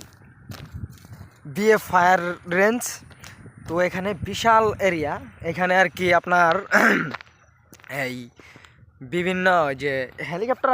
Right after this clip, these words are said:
আসে, বিমান আসে না। তো এখানে ওই যে বোম টোম পরীক্ষা করার জন্য ফেলে এখানে, আর এখানে কিছু শ্যুট হয়, এখানে ট্রেনিং চলে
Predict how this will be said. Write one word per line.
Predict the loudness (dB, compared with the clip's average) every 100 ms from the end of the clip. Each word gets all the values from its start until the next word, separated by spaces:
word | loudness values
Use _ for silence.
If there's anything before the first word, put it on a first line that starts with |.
| 2
আসে, | 0 -8 -8
বিমান | -6 -4 -4
আসে | -6 -8
না। | -8 -10 -18 -20 -20 _ -18
তো | -10 -8 -8 -10 -18 -20 -20 -12 -8
এখানে | -4 -2 0
ওই | -2 -4
যে | -4
বোম | 0 0 0 0
টোম | 2 2 -4 -14 -20 -18 -10 0
পরীক্ষা | 0 0 -2 0
করার | 0 -2 -4
জন্য | -2 0 0 -2 -8
ফেলে | -6 -2 -2
এখানে, | -2 -2 -2 -4 -10 -14 -16 -20 -10 -4
আর | 0 0 -2
এখানে | -6 -8
কিছু | -10 -12 -6
শ্যুট | -4 -6 -8 -18 -18 -20 -16 -2
হয়, | 2 2 0 -10 -20 -20 -20 -18 -18 -20 -20 -18 -16 -16 -20 -20 -20 -20 -20 -20 -14
এখানে | -10 -10 -10 -16 -4
ট্রেনিং | 2 4 4 0 0
চলে | 0